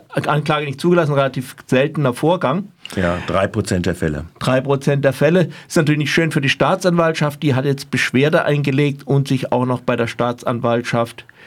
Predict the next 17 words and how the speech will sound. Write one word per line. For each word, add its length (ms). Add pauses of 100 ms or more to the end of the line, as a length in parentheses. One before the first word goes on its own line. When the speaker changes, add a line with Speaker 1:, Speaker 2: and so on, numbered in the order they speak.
(300)
Speaker 1:
Stuttgart 840
wohl, 500
äh, 600 (680)
attestieren 600
lassen, 320
dass 160
die 100
Beschwerde, 560 (260)
äh, 280 (340)
rechtlich 400
okay 380
wäre. 400 (520)
Ja, 120
was 180
geht 160
da 80
vor? 320